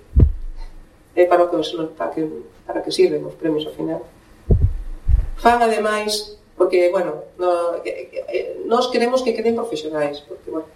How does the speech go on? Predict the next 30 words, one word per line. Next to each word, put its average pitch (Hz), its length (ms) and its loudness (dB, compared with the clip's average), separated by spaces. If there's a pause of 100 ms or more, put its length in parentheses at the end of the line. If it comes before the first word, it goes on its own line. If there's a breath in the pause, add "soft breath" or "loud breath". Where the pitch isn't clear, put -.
fan 190 240 4
o 165 80 0
que 165 100 -2
poden, 196 300 2
pero - 480 -2
queremos 175 320 2
que - 100 -8
queden 151 300 0
ben. 143 140 -6 (420 loud breath)
Así 175 180 4
que 196 80 2
ademais 196 300 4
fan 208 180 2
os 175 140 2
créditos 233 640 0 (100)
con 175 140 -6
técnicas 185 400 0
de 175 80 0
motion 180 240 0
graphic, 208 400 0
con 180 100 -2
técnicas 175 380 0
de 156 80 -2
animación, 208 580 -4 (380)
e 254 260 4
lían 262 320 2
a 180 140 0
todo 170 180 -2
o - 80 4
mundo. 156 580 -4